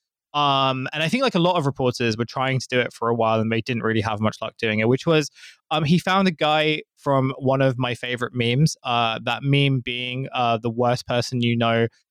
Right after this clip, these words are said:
just made an excellent point." Um, you probably, like, once I've said that, you probably, like, can see the image, like, in your head. Um, I was gonna, like, try to describe it, but Cameron, like, as the person who's gonna tell us the story about how you found this guy,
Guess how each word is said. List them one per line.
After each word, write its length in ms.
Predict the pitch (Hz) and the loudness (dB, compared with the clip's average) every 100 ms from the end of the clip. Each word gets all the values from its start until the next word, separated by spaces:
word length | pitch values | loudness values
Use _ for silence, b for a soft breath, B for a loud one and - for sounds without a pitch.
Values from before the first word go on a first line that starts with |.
| - | -6
just 200 | 131 135 | -4 -4
made 200 | 123 113 | -2 -2
an 100 | 117 | -2
excellent 460 | - - 120 110 | -4 -4 -2 -2
point." 320 | - 127 156 185 _ _ _ | -2 0 0 -2 _ _ _
Um, 500 | 131 127 123 123 123 117 | -2 0 0 -2 -4 -4
you 100 | 139 | -6
probably, 320 | - 156 151 | 0 2 4
like, 160 | 143 131 | 2 0
once 160 | 151 151 | -2 -2
I've 120 | 139 | -2
said 240 | 143 131 | -2 0
that, 140 | 131 127 | 0 0
you 100 | 127 | -2
probably, 280 | 131 123 131 | -2 2 2
like, 120 | 120 | 2
can 140 | 131 | 0
see 220 | - 131 | 0 0
the 160 | 127 123 | 2 2
image, 420 | 120 120 117 107 | 2 0 0 -4
like, 320 | 120 113 113 - b b _ | -2 -2 -2 -8 b b _
in 140 | 151 143 | 0 4
your 140 | 127 | 4
head. 420 | 107 120 117 117 - _ _ _ 135 | 2 0 0 0 -4 _ _ _ 0
Um, 640 | 131 123 120 120 117 117 - _ _ _ _ - | 2 2 0 2 2 2 -2 _ _ _ _ 2
I 100 | 233 | 2
was 100 | 277 | 2
gonna, 140 | 302 | 2
like, 140 | 294 | 0
try 140 | - 214 | 2 0
to 40 | |
describe 340 | 196 - 190 151 | 0 0 2 2
it, 140 | 139 | 0
but 140 | 135 | -2
Cameron, 460 | - 185 196 170 147 | -2 2 2 2 -2
like, 240 | 147 143 - _ | -6 -6 -10 _
as 240 | 151 175 160 | 0 0 0
the 80 | |
person 340 | 165 160 160 147 | 0 2 2 0
who's 80 | 131 | 2
gonna 140 | 135 | 0
tell 160 | 131 135 | 2 0
us 100 | - | -2
the 60 | |
story 220 | - 139 | 0 0
about 180 | 127 113 | 2 -2
how 140 | 139 123 | -2 0
you 120 | 120 | 0
found 260 | 120 120 117 | 0 0 -2
this 100 | - | -2
guy, 260 | 143 127 | -2 -2